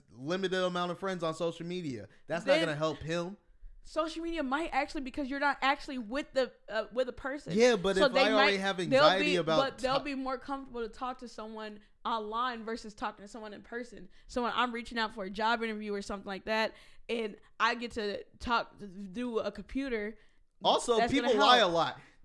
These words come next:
Speaker 1: People lie on social media
Speaker 2: People
Speaker 1: a lot.
Speaker 2: lie in real
Speaker 1: No,
Speaker 2: life. What
Speaker 1: but
Speaker 2: are we
Speaker 1: it's
Speaker 2: talking
Speaker 1: harder
Speaker 2: about?
Speaker 1: to,
Speaker 2: Dude, that's time.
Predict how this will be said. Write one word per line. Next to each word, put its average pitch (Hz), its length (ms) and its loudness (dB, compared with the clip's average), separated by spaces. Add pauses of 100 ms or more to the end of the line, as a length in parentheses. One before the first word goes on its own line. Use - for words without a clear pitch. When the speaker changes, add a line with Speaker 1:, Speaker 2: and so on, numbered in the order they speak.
(140)
Speaker 1:
People 302 300 6 (120)
lie 160 320 2 (360)
on 156 180 4
social 160 300 2
media 127 260 -2
Speaker 2:
People 403 200 8
Speaker 1:
a 370 100 10
lot. 320 60 4
Speaker 2:
lie 403 420 8
in 370 140 -2
real 370 160 4
Speaker 1:
No, 262 100 10
Speaker 2:
life. 247 360 10
What - 160 -8
Speaker 1:
but 196 40 10
Speaker 2:
are 220 40 12
we 220 60 10
Speaker 1:
it's 208 220 8
Speaker 2:
talking 180 120 6
Speaker 1:
harder 240 240 10
Speaker 2:
about? 285 120 6
Speaker 1:
to, 302 180 6
Speaker 2:
Dude, 226 80 -2
that's 269 200 2
time. 214 400 0